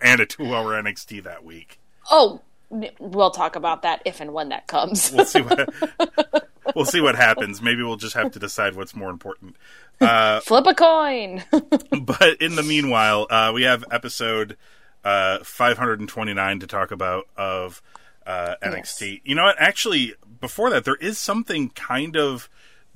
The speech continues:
Speaker 1: N X T expansion related, but I don't think it's gonna
Speaker 2: Oh.
Speaker 1: go anywhere, so we don't have to worry about it right now. But, uh,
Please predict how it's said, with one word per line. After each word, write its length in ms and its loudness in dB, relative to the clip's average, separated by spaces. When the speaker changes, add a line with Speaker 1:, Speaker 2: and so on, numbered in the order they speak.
Speaker 1:
N 120 2
X 200 -2
T 220 0
expansion 600 -2
related, 540 -2
but 240 4
I 100 0
don't 240 -4
think 160 -2
it's 120 -8
gonna 180 -4
Speaker 2:
Oh. 40 -10
Speaker 1:
go 140 -4
anywhere, 320 -8
so 160 -12
we 60 -8
don't 140 -12
have 180 -10
to 60 -18
worry 220 -14
about 240 -16
it 80 -16
right 180 -14
now. 280 -14
But, 300 -6
uh, 460 2